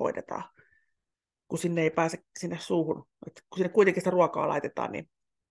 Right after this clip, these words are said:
no tässä tarina ei kerro, tarina ei kerro. Mut moni näistä, näistä toimenpiteistä liittyy vatsan alueeseen. Eli on, on tämmöistä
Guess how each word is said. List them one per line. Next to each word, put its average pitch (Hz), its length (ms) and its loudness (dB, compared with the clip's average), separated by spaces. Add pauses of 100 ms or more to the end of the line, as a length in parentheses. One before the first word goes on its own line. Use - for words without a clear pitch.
(200)
no 240 280 0
tässä 185 480 0
tarina 202 320 2
ei 120 60 -2
kerro, - 400 -2 (340)
tarina 285 280 0
ei 175 60 -2
kerro. - 300 -6 (1500)
Mut 220 120 0
moni 392 200 6
näistä, 233 480 2 (1600)
näistä 233 380 4
toimenpiteistä 190 720 4
liittyy 190 440 0 (480)
vatsan 254 440 -2
alueeseen. - 600 2 (1120)
Eli 175 200 0
on, 214 300 2
on 220 140 0
tämmöistä 185 500 2